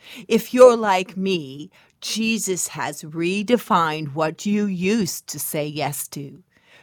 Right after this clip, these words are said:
Join me and my guest in a workshop discussion that proclaims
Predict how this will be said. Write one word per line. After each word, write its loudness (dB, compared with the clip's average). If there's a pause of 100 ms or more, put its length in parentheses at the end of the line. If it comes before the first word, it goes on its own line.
(140)
Join 2
me -4
and 4
my 4
guest -8 (380)
in 2
a -2
workshop -4
discussion -6
that -6
proclaims -2